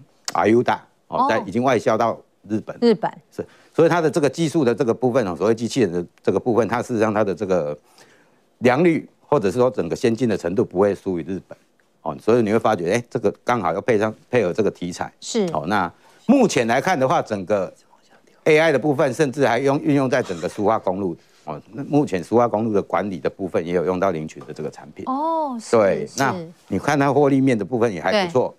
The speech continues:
Speaker 2: 对。
Speaker 1: 哎，那整个 K 线形态上就是有出现这个标股 K 线，
Speaker 2: 嗯。
Speaker 1: 所以它后来还是涨一段。
Speaker 2: 好。
Speaker 1: 而且我现在跟大家讲哦，它的券资比哦，大家可以观察，
Speaker 2: 对。
Speaker 1: 它现在券资比是
Speaker 2: 多少？
Speaker 1: 二十三个percent。
Speaker 2: 哦。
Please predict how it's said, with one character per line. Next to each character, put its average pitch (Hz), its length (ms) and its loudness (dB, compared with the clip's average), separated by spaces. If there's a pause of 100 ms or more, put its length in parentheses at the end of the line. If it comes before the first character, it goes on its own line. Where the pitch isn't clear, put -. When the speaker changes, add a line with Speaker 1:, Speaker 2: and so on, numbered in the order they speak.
Speaker 2:
对。 78 100 -14
Speaker 1:
哎， 71 80 -14
那 220 300 0
整 90 100 -4
个 98 100 0
K 143 160 2
线 147 160 2
形 107 160 -4
态 113 180 2
上 110 200 0 (480)
就 147 100 2
是 131 120 0
有 107 100 6
出 117 180 -2
现 123 140 2
这 120 80 4
个 104 80 4
标 104 220 0
股 85 140 -10
K 90 180 0
线， 87 180 -4
Speaker 2:
嗯。 - 60 -14
Speaker 1:
所 92 140 0
以 87 40 2
它 101 240 -2
后 117 120 2
来 - 80 -4
还 80 120 -6
是 82 180 -14 (800)
涨 78 160 -6
一 95 40 -4
段。 110 180 2 (180)
Speaker 2:
好。 147 120 0
Speaker 1:
而 185 40 6
且 175 120 2
我 143 80 4
现 196 80 2
在 190 60 2
跟 185 140 2
大 185 80 2
家 180 100 4
讲 110 200 -2
哦， 85 160 -6
它 160 100 -2
的 147 120 0
券 147 240 0
资 139 180 -6
比 87 260 -8
哦， 78 200 -8
大 127 160 2
家 117 80 2
可 113 40 2
以 107 40 4
观 107 200 0
察， - 120 -10
Speaker 2:
对。 85 40 -6
Speaker 1:
它 120 60 -2
现 139 80 2
在 139 60 2
券 131 180 2
资 135 120 -4
比 120 200 -4
是 - 60 -8
Speaker 2:
多 123 100 0
少？ 90 60 -2 (380)
Speaker 1:
二 107 100 4
十 95 100 -4
三 95 220 -2
个 78 80 -4
percent。 80 340 -10 (160)
Speaker 2:
哦。 214 320 -4